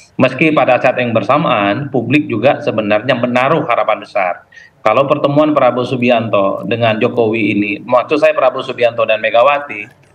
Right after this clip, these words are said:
dalam waktu dekat ini terrealisasi, tentu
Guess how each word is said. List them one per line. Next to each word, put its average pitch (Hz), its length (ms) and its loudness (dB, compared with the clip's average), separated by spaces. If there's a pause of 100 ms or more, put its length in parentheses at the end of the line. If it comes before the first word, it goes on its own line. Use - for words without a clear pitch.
(140)
dalam 113 320 2
waktu 127 340 0
dekat - 240 0
ini 123 160 -4
terrealisasi, 117 640 0
tentu 147 480 2